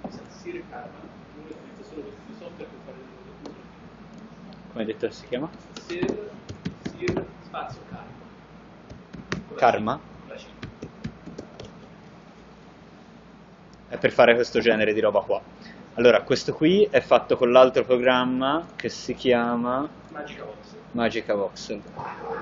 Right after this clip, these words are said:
Speaker 2: E è standalone, per cui lo, basta che lo unzippate e
Speaker 1: Sì,
Speaker 2: potete
Speaker 1: sì.
Speaker 2: lanciarlo subito.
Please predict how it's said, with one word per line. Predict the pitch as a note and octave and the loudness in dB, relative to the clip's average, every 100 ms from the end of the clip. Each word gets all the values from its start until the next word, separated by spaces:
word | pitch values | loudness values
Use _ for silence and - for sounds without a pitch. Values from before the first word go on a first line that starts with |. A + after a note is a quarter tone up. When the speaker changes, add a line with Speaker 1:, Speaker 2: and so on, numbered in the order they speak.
| - - - - - - - - - - - - - - - - - - | -10 -12 -20 -20 -20 -20 -20 -20 -20 -20 -20 -20 -20 -20 -20 -20 -18 2
Speaker 2:
E | A#2+ B2 B2 | 6 8 8
è | B2+ | 8
standalone, | - D3 C#3+ C3+ C3+ C3 | 6 6 8 10 8 6
per | B2 B2+ | 2 -2
cui | - A#2+ | 2 6
lo, | A#2+ A2+ A2 G#2+ G#2 | 8 8 8 8 6
basta | G#2+ G#2 G#2+ | 6 0 -2
che | G#2+ | 0
lo | A2 | 0
unzippate | G#2+ G#2 G#2+ - G2+ G2+ A2 | 0 -4 -6 4 4 4 2
e | G#2+ G#2 G2+ G2+ G2 G2 G2 | 4 6 4 2 -2 -6 -10
Speaker 1:
Sì, | |
Speaker 2:
potete | - G2+ | -12 -10
Speaker 1:
sì. | G#2+ | -8
Speaker 2:
lanciarlo | G#2 G2+ - G2 A2+ G2+ G2 | -8 -10 -8 -8 -8 -10 -12
subito. | - G#2 A2+ - | -10 -14 -14 -14